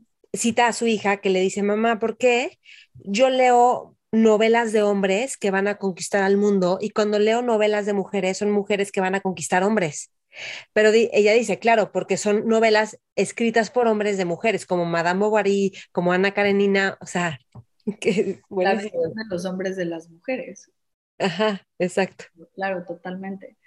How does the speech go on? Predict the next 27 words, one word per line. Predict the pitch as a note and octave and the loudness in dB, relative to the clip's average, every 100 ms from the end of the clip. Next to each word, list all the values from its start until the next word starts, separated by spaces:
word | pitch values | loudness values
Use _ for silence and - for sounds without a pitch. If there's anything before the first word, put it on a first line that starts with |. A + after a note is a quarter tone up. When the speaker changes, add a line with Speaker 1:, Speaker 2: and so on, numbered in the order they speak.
| _ _ _ _ - | _ _ _ _ -10
Speaker 2:
Este, | F3+ F3 - F#3 F3 E3 E3 E3+ - _ _ _ _ | -8 -8 -10 -6 -4 -4 -8 -14 -16 _ _ _ _
sí, | - A3 | -10 -8
es, | - G3+ | -6 -6
es | A3+ A3 | -6 -6
muy | B3 B3 | -4 -4
interesante, | A3 F#3 F#3 G#3 F#3 | -4 -6 -8 -8 -8
o | |
sea, | F3 F#3 F#3 | -10 -10 -12
porque | - F#3+ | -16 -12
a | |
fin | G#3 G#3+ | -8 -6
de | |
cuentas | A3+ G3 G3+ G3+ | -4 -4 -6 -6
la | F3+ | -6
literatura | F3 E3+ F3 F3 - F#3 F#3 | -8 -10 -12 -12 -8 -6 -6
genera | - F#3 F3 F#3 | -8 -8 -6 -6
realidades | F#3 F3+ F3 F#3+ F#3+ F3 - - | -6 -8 -6 -4 -4 -6 -10 -12
y | F#3 | -8
la | F3+ F3 | -8 -8
cultura | - F3+ F3 A#3+ G3+ F#3 A3+ | -6 -6 -4 -4 -4 -4 -8
genera | G3+ G3 G3+ G3 | -12 -14 -12 -12
realidades. | G3 G3+ A#3 B3 F#3+ F#3 - - | -12 -10 -6 -6 -6 -10 -16 -16
A | G3+ | -12
fin | G#3 | -8
de | G#3+ | -8
cuentas, | G#3 G#3 G#3+ | -8 -10 -12
imagínate | F#3 G3+ G#3 F#3+ | -10 -10 -10 -10